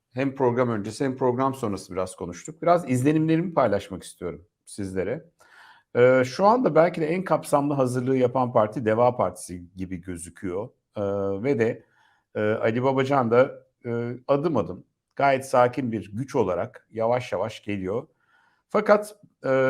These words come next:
hazırladıkları programları çok iyi anlatamadıklarını düşünüyorum. Hatta yayın sonrasında bir çay kahve içtik. Kendisinin ekibiyle beraber bir,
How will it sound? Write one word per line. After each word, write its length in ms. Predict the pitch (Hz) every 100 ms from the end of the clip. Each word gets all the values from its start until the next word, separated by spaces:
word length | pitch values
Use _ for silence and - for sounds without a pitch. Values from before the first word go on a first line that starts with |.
| 131
hazırladıkları 720 | 127 143 147 160 165 170 170
programları 520 | 160 135 123 127 151 160
çok 220 | 156 131
iyi 120 | 156
anlatamadıklarını 840 | 131 127 127 139 123 95 - 90 80
düşünüyorum. 460 | - 85 87 120 120
Hatta 300 | 120 - 107
yayın 220 | 107 117
sonrasında 560 | 117 107 104 - 113
bir 80 | 107
çay 240 | - 110 101
kahve 300 | 107 101 107
içtik. 320 | - - -
Kendisinin 440 | 101 95 - 98
ekibiyle 460 | 101 - 98 98 95
beraber 500 | 95 95 92 95 90
bir, 140 | 95